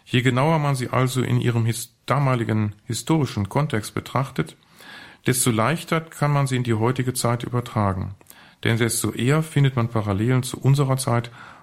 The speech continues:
oder Antworten auf unsere heutigen Fragen. Eine sorgfältige Exegese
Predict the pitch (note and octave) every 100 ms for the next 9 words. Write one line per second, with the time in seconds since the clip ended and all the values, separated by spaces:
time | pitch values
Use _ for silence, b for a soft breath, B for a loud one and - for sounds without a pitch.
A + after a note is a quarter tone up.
0 | B A2+ G#2+ G#2+ A#2 - A#2 A#2 G#2+ G#2
1 | - A#2 A2 G#2+ G#2+ B2 A#2 G2 F2+ F#2+
2 | F2+ F#2 G2 - _ _ _ _ B B
3 | B B B B - B2 A#2+ A2 C3+ F3+
4 | - D3 C#3 C#3 C3 - - A#2 A2+ G2+
5 | F#2+ F#2